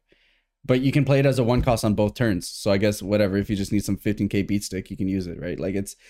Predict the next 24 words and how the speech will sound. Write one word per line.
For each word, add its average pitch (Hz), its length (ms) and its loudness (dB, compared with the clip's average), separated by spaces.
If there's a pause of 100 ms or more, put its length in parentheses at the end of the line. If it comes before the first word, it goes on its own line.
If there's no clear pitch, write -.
(160)
it, 139 200 2
it 147 160 4
just 196 180 2
feels 135 420 2
like 110 200 2
a 98 60 2
lot 107 200 4
of 110 120 2
other 107 200 2
colors 104 320 0
have - 160 -2
downside, 127 640 0 (480)
and 117 200 2
yellow 120 520 4
has 107 400 2
no 98 160 2
downside. 82 480 -8 (1120)
It'll 104 220 2
always 117 280 2
plus 131 300 0
on 92 100 -2
everything 104 260 -2
it 117 100 -2
does. 92 320 -6